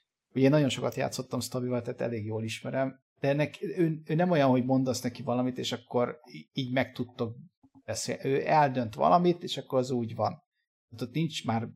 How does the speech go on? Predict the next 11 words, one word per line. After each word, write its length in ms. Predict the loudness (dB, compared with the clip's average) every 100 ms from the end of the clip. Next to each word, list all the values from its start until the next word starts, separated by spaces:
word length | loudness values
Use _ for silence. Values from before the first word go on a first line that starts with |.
| _
megbeszélésre 1160 | -6 -4 -4 -4 -4 -4 -4 -8 -8 -6 -6 -10 _ _
lehetőség, 840 | -2 0 0 0 -4 -2 -2 -2 -2
vagy, 200 | -6 -8 -16 -20 _ _
vagy 180 | -8
érvfelhozás. 920 | -2 0 0 -4 -2 0 0 0 -2 -2
Úgyhogy 280 | -4 -2
valamit 380 | 0 4 4 4
eldöntött, 680 | 6 6 6 2 -2 -8 -8
akkor 200 | -8 -6
azt 140 | -8
eldöntötte, 840 | -4 -2 0 -2 -4 -6 -2 -2 -2